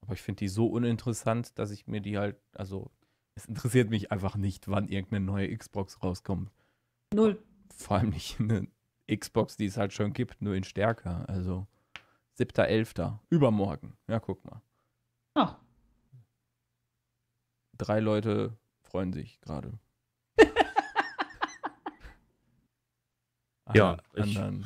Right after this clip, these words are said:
Speaker 1: tangiert
Speaker 3: ja,
Speaker 1: halt.
Speaker 3: ich, ich weiß nicht, wie ich, ich, für mich fehlt das Argument, warum ich sie kaufen sollte, muss ich ganz ehrlich sagen.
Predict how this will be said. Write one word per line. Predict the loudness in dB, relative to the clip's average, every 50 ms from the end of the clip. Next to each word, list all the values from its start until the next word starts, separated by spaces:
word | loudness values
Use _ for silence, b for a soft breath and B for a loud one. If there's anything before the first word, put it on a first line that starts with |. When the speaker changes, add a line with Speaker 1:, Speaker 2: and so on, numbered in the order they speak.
| -8 -8
Speaker 1:
tangiert | -8 -8 -6 -2 2 4
Speaker 3:
ja, | 6 6 6
Speaker 1:
halt. | 4 2
Speaker 3:
ich, | 2
ich | 2 2 4 4
weiß | 4 4 4 4
nicht, | 2 2
wie | 2
ich, | 2 0 -2 -2
ich, | -4 -4 -4 -4 -6 -10 -4
für | 2 6
mich | 6 6 8 8
fehlt | 6 4 4
das | 4 4 4
Argument, | 6 6 6 6 4 4 4
warum | 4 4 4
ich | 4 2
sie | 2
kaufen | 4 4 4 6 4 2 6
sollte, | 6 6 6 8
muss | 6 6 4 4
ich | 2
ganz | 2 2 4 4 4
ehrlich | 2 4 4
sagen. | 4 4 4 4 2 0